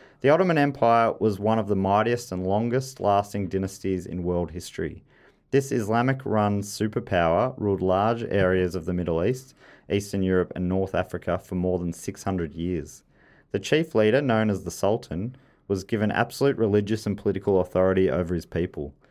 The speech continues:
While Western Europeans generally viewed them as a threat, many historians regard the Ottoman Empire as a source of great regional stability and security, as well as important achievements in the arts, science, religion, and culture.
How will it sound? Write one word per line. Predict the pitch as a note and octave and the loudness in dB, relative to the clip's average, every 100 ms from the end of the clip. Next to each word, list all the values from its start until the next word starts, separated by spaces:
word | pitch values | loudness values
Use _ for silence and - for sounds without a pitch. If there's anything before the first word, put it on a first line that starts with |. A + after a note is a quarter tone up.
| _ _ _ | _ _ _
While | G2+ G2+ | 2 4
Western | G#2+ C3 C3 C3+ | 4 0 0 0
Europeans | B2 G#2+ G#2+ F#2+ F#2 F2 | 0 0 0 0 0 -4
generally | - A2+ A#2+ A#2+ | -2 0 2 0
viewed | F#2+ G2 F#2+ | 0 -2 0
them | F#2+ F#2 | -2 -2
as | D#2+ | -4
a | |
threat, | D#2+ - E2+ F2 - _ _ _ - | -6 -2 0 0 -4 _ _ _ -2
many | A2+ B2+ | 0 0
historians | B2+ - A2 G2+ G2 F#2+ G2 - | -2 0 2 2 2 0 -2 -6
regard | - F#2+ F#2+ F2+ | -6 0 2 2
the | F2+ | 2
Ottoman | G#2+ A#2 G2+ | 2 0 0
Empire | F#2 F#2+ E2+ E2+ E2+ E2+ _ _ | -2 -2 0 2 0 -2 _ _
as | - F#2 | -8 -6
a | |
source | F#2 A2+ A#2 | -2 -2 -2
of | - F2 | -6 -2
great | G#2 G#2+ G#2+ | 2 2 0
regional | - G2+ G2 G#2 G2 | -2 -2 0 -2 -4
stability | - F2 F2+ F2+ F#2 | -6 -2 0 0 0
and | F2+ | -2
security, | E2+ E2 - F#2 E2 F#2+ B2 _ _ _ | -6 -10 -4 -2 -2 -4 -8 _ _ _
as | F#2+ F2+ | -6 0
well | G#2 G2+ | 2 2
as | F#2+ F#2+ _ _ - | 0 -8 _ _ -6
important | F#2+ - A2 A2+ A2+ | -6 0 0 2 0
achievements | G2+ - F#2 F2+ E2+ - | -2 0 0 0 -4 -4
in | F#2+ | -2
the | F2 | 0
arts, | F#2 F2+ - - - | 0 0 -4 -20 -18
science, | - F2 E2+ E2+ - - | -8 -4 -2 -4 -6 -6
religion, | F2+ F2+ E2 F2 | -4 -4 -4 -6
and | E2 C#2+ | -6 -4
culture. | D#2+ F2 - D2 | -6 -4 -6 -8